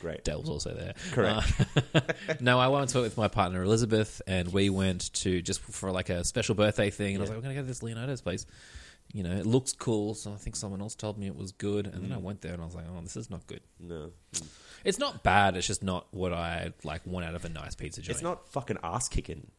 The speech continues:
Speaker 1: 'cause I
Speaker 2: No.
Speaker 1: feel like there are some real ass-kicking pizza places. Um,
Speaker 2: We're
Speaker 1: l-
Speaker 2: spoilt for choice.
Speaker 1: Yeah, oh, yeah, we're the worst. Um, Leonard's House of Love, which is, like, the, it's, it's the brother restaurant, right?
Speaker 2: I think so, yes.
Speaker 1: 'Cause this is a sister too. Is
Speaker 2: Yes.
Speaker 1: Yeah, yeah. The Leon-, Leonardo's is a sister to,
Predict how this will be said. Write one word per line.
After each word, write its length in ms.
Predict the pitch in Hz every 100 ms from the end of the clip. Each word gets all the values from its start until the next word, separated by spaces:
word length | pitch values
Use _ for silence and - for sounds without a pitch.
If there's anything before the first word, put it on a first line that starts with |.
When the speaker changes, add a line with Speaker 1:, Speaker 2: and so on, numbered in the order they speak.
| 107
Speaker 1:
'cause 120 | 107 101
I 60 |
Speaker 2:
No. 40 | 85
Speaker 1:
feel 120 | 135
like 160 | 135 -
there 100 | 87
are 40 |
some 200 | 85 82
real 160 | 87 78
ass-kicking 500 | 82 87 - - 85
pizza 240 | 85 85 87
places. 480 | 87 85 82 - - - - - 110
Um, 420 | 110 104 98 104
Speaker 2:
We're 80 | 107
Speaker 1:
l- 60 |
Speaker 2:
spoilt 240 | 110 120 95
for 100 | 85
choice. 400 | - - - -
Speaker 1:
Yeah, 340 | 110 110 101 92
oh, 200 | 98 80
yeah, 140 | 92
we're 80 | 82
the 80 | 80
worst. 260 | 65 - -
Um, 600 | 98 98 104 107 110 135
Leonard's 260 | 208 226
House 180 | 160 -
of 60 | 90
Love, 320 | 123 101 90
which 120 | 98
is, 100 | 92
like, 180 | 98 -
the, 180 | 92 85 98 -
it's, 200 | 131 -
it's 200 | 143 -
the 80 | 123
brother 600 | - 101 104 104 101 85 101
restaurant, 420 | 101 107 - 80 67
right? 260 | 78 170 - -
Speaker 2:
I 80 | 104
think 160 | -
so, 120 | - 85
yes. 320 | - - -
Speaker 1:
'Cause 240 | 107 90
this 160 | 120 113
is 120 | 98
a 60 | 87
sister 340 | 104 - 87
too. 260 | - 82 73 - - _ -
Is 100 | 104
Speaker 2:
Yes. 160 | 82 90
Speaker 1:
Yeah, 80 | 78
yeah. 160 | 67 50
The 80 | 107
Leon-, 320 | 107 135 117
Leonardo's 420 | 117 120 107 98 90
is 120 | 80
a 60 |
sister 340 | - 101 - 92
to, 220 | 85